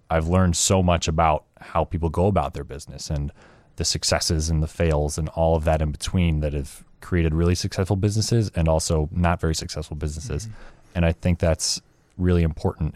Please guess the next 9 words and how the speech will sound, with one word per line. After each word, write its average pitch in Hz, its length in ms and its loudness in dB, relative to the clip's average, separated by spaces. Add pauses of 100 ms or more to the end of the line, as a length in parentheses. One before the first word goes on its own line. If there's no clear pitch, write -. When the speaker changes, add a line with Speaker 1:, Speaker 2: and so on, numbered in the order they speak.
Speaker 1:
into 76 580 -2 (420)
taking 101 300 0
that 85 160 4
and 82 80 2
applying 87 480 2
it 78 200 0 (100)
into 80 600 0 (260)
a 85 80 0
real 80 600 4